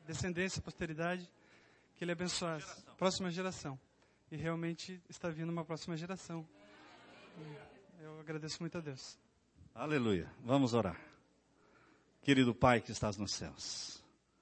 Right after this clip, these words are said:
Speaker 2: é bom termos um Pai que nos ama. Termos um irmão como Jesus. Termos o Espírito Santo que habita em nós. Termos os anjos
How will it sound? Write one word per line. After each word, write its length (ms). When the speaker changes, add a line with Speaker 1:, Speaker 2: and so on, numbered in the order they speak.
Speaker 2:
é 100
bom 260
termos 460
um 100
Pai 380
que 60
nos 240
ama. 220
Termos 380
um 100
irmão 440
como 260
Jesus. 880
Termos 360
o 40
Espírito 500
Santo 420
que 80
habita 420
em 60
nós. 680
Termos 360
os 220
anjos 840